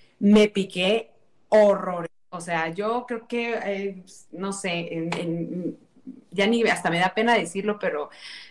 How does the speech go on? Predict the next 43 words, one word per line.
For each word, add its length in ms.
yo 180
creo 120
que 80
en 100
quince 340
días 500
acabé 380
las 160
<laughs> 20
ocho 260
temporadas 580
así, 420
ah, 240
o 40
sea, 140
no 140
dormía, 520
o 40
sea, 120
sí. 360
Entonces, 600
bueno, 160
me 80
gusta 300
Juego 180
de 80
Tronos, 340
me 100
gusta 380
Outlander, 720
que 80
es 200
como, 220
te 80
digo, 140
son 180
como 200
de 180
época, 500
entonces, 720
eh, 280
me 140
gusta, 580